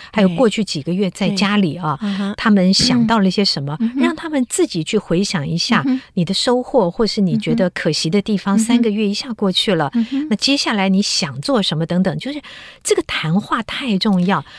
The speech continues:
Speaker 1: 很多父母亲会觉得，
Speaker 2: 是。
Speaker 1: “我替你准备好了就没事。”
Speaker 2: 嗯哼。
Speaker 1: 不，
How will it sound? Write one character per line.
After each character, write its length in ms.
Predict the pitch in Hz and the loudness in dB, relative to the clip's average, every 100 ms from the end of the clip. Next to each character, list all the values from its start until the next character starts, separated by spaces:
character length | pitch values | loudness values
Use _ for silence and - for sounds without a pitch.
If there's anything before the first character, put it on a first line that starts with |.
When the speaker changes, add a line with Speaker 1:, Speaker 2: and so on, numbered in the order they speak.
| - | -6
Speaker 1:
很 140 | - 214 | 2 4
多 100 | 294 | 4
父 180 | 403 | 0
母 80 | 302 | 0
亲 200 | 214 226 | 2 2
会 100 | 233 | 2
觉 140 | 202 170 | 2 0
得， 80 | |
Speaker 2:
是。 0 | 180 | 2
Speaker 1:
“我 40 | 185 | 0
替 200 | - 359 | 0 -2
你 120 | 240 | 0
准 200 | - 147 | 0 -2
备 100 | 226 | -2
好 320 | 226 - 131 | -4 -6 -6
了 100 | 131 | -4
就 140 | 170 | 0
没 180 | 208 160 | 0 2
事。” 360 | 185 - 226 - - | 2 2 0 -2 -4
Speaker 2:
嗯 120 | 220 208 | -2 0
哼。 100 | 220 | 2
Speaker 1:
不， 260 | 247 165 | 2 2